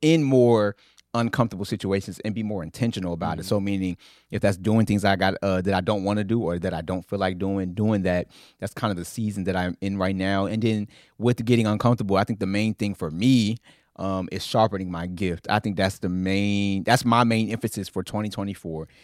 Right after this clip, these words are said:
Speaker 1: It's sharpening my gift. So speaking, anything in regards to that, I don't want, I don't wanna be the same, be on the same level that I am at right now come the end of twenty twenty-four. I wanna be
Speaker 2: Mm-hmm.
Speaker 1: able to look up twenty twenty-four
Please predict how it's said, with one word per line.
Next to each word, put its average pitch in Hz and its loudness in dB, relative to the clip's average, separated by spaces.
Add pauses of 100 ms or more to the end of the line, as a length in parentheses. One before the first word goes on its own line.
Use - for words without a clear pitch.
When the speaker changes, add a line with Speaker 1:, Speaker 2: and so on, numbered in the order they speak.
(140)
Speaker 1:
It's 104 -4
sharpening 98 6
my 87 0
gift. 78 -8 (100)
So 85 -8
speaking, 101 -4
anything 107 -2
in 92 -4
regards 92 0
to 101 -2
that, 90 0
I 104 4
don't 101 0
want, 98 0 (580)
I 113 6
don't 120 8
wanna 117 4
be 110 2
the 101 -2
same, 110 0 (180)
be 135 4
on 131 4
the 120 0
same 123 2
level 107 4
that 104 4
I 104 6
am 104 0
at 101 2
right 98 2
now 92 -2 (260)
come 101 2
the 98 -4
end 104 -2
of 92 -8
twenty 98 -6
twenty-four. 90 -6
I - -4
wanna 101 -2
be 98 -2
Speaker 2:
Mm-hmm. 95 -4
Speaker 1:
able 95 -4
to - -10
look 107 -2
up 104 0
twenty 117 -4
twenty-four 98 -4